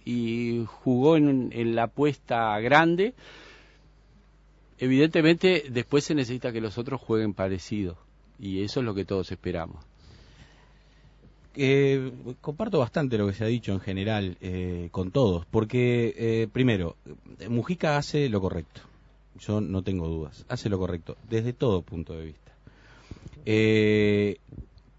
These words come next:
Speaker 2: creo que capitalizó algo que en el fondo iba a pasar, capitalizó a favor, es decir,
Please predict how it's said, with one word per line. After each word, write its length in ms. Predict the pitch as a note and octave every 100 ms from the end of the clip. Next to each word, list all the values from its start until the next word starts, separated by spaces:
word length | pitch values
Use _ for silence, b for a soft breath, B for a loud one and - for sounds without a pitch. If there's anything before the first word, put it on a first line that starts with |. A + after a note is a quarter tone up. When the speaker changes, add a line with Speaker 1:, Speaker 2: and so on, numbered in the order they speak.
| -
Speaker 2:
creo 300 | - F3 G3
que 240 | D3 D3+ D3
capitalizó 800 | - B2 G#2+ A2+ A#2 - F3 -
algo 260 | F3 F#3+
que 300 | E3+ D3 G3
en 180 | - A2+
el 120 | A2+
fondo 360 | G#2+ B2 D3+ C3
iba 160 | G2+ F#2+
a 40 |
pasar, 360 | G2+ - D#3 F#2 - _
capitalizó 540 | F#2+ F2 F#2+ F#2 -
a 60 | C3
favor, 340 | B2+ D#3+ C3 -
es 40 |
decir, 280 | D#3 - G#2+